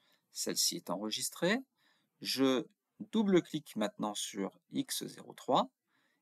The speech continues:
Et lorsqu'il s'ouvre, vous voyez qu'automatiquement, j'ai un menu très simplifié. Je n'ai plus la partie gauche qui me permet, euh, d'activer, euh, les formulaires, les états, les requêtes ou l'accès à l'étape. Par contre, il me demande bien le mot de passe,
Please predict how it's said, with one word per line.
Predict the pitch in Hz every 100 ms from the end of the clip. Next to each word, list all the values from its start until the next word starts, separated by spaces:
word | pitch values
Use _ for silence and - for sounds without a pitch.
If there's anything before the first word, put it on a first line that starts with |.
| _
Et | -
lorsqu'il | 120 143 - 139
s'ouvre, | - 127 190 254
vous | 113
voyez | 113 107
qu'automatiquement, | - 190 180 156 156 - 135 135 - _ _ _ -
j'ai | - 135 156
un | 151
menu | 147 143 139 143 -
très | - 104
simplifié. | - 107 - 113 - 214 262
Je | 113
n'ai | 113 107
plus | - 185 202
la | 151
partie | 120 123 - - 123
gauche | 127 135 143 -
qui | 104
me | 98
permet, | 110 107 123 135 - - - _ -
euh, | 87
d'activer, | 110 117 - 117 113 131 131 - - _ _
euh, | - 95 95 95
les | 104 110 120
formulaires, | - 113 117 110 117 113
les | 104 -
états, | 107 120 117
les | 104
requêtes | 104 107 117 107 101
ou |
l'accès | 101 - - 101
à |
l'étape. | 101 - 156 226 - _ _ -
Par | 107
contre, | 127 123
il | 110
me | 101
demande | 98 98
bien | 101 151
le | 185
mot | 180
de | 156
passe, | 123 185 - -